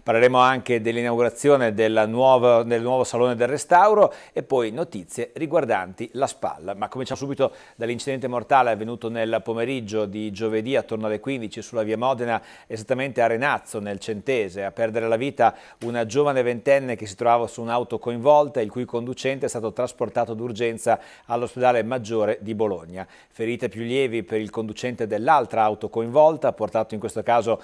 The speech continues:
in ospedale a Cento, e si parla tu-, dunque di uno scontro frontale tra i due mezzi, sulla cui dinamica sta indagando la polizia municipale. Intervenuti, oltre ai soccorritori del centodiciotto, anche i vigili del fuoco.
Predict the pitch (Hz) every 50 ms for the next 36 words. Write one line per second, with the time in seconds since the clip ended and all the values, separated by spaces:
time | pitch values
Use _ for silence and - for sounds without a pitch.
0 | - - - - - 110 113 110 - - 113 113 110 127 143 139 - 147 139 135
1 | 147 147 127 - 139 131 117 110 - 113 - 117 120 117 110 101 - 127 127 -
2 | 120 117 127 127 - 120 101 110 113 104 - - - 131 131 120 120 110 - -
3 | 113 117 110 - 135 131 131 120 110 95 - - - - - _ - 113 110 110
4 | 117 139 143 139 123 113 110 98 117 131 - - 120 113 - - 131 127 110 117
5 | 127 127 113 107 107 110 113 - - 120 107 - - 120 113 - - 135 139 131
6 | 127 123 113 117 110 107 107 110 113 110 107 104 95 - - 127 127 120 - -
7 | - 113 107 101 104 104 98 90 - - 98 - 101 82 80 87 95 95 - -
8 | - - _ - 110 95 107 113 107 110 113 123 123 113 - 107 104 - 110 120
9 | 123 120 104 - 110 107 98 - - 107 - 117 123 143 147 143 - 156 151 135
10 | 123 104 107 101 104 - - 110 101 120 143 175 160 - 117 85 82 - - 107
11 | - - - 123 107 104 107 - 131 131 - - 113 110 95 92 113 123 107 123
12 | 135 135 135 123 127 113 - - 101 - - - - - -